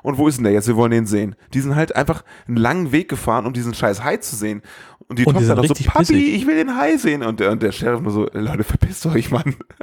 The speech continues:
Speaker 2: Genau. Da haben die ein Schweinegeld in die Hand genommen, um den Hai von der Küste wegzuhalten. Und dann kommen so ein paar Touri-Idioten und wollen das Biest sehen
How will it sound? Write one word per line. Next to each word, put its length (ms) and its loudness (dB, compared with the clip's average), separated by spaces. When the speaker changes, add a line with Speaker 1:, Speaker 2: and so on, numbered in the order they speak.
Speaker 2:
Genau. 380 0
Da 140 2
haben 120 4
die 340 0
ein 240 0
Schweinegeld 600 0
in 120 -4
die 120 2
Hand 160 0
genommen, 320 2
um 100 2
den 180 2
Hai 140 2
von 160 -2
der 100 2
Küste 320 -2
wegzuhalten. 540 0
Und 80 2
dann 140 2
kommen 200 -2
so 80 0
ein 80 -2
paar 300 -2
Touri-Idioten 880 -2
und 240 0
wollen 200 2
das 160 2
Biest 320 -6
sehen 380 0